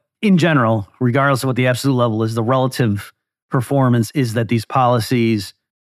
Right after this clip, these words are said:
and when I say performance, what I mean specifically, the metric is if you look at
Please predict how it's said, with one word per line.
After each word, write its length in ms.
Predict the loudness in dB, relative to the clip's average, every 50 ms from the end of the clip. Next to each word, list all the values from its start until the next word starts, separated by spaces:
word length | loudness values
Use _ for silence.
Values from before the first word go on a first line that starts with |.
| -4 0
and 120 | 2 2
when 100 | 2 2
I 60 | 0
say 200 | 0 0 -2 -2
performance, 400 | -2 -2 -4 -2 -2 -2 0 0
what 160 | 0 0 0
I 60 | 0 2
mean 200 | 2 2 2 0
specifically, 560 | 0 -2 -6 -4 -2 -2 -2 -2 -2 -2 -2
the 80 | 0
metric 460 | 2 2 0 0 0 -2 -6 -6 -6 -4
is 400 | -2 -2 0 0 -2 -4 -6 -14 _ _ _ _ _ _ _ _ _ _ _
if 160 | -4 -2 2
you 100 | 2 2
look 200 | 2 2 2 0
at 180 | -2 -2 -2 -6